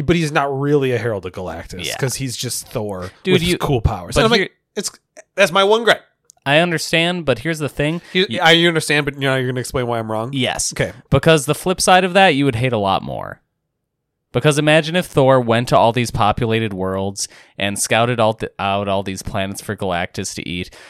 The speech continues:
Speaker 2: and he's like, "I know that all of these people have to be eaten, but it's for the greater good." And, like, you hate grimdark shit like that. You would hate that book. You would want Thor to be, like, fun and more like,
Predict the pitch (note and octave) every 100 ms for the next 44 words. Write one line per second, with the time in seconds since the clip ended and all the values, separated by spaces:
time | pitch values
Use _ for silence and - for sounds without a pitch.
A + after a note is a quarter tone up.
0 | - G2+ F#2 F2+ F2 F2+ F#2 F#2+ F#2+ F2
1 | D#2+ E2 - E2 - - - D2 - -
2 | E2 F2 _ - - - - - - -
3 | - - - - F#2 - - F2+ - -
4 | - - - _ - _ C3 D3+ C#3+ C#3+
5 | D#3+ C#3+ D3 F3+ - F2+ E2+ D2+ - F2+
6 | G#1 C2 - G1+ C#2+ G#2+ G#2+ G#2 G#2 -
7 | - - C2 - - _ _ A#2+ C3+ B2+
8 | C#3 C3 B2 B2 A#2+ A#2 A2+ G#2+ - B2
9 | A#2+ A#2 A#2 A#2 A2+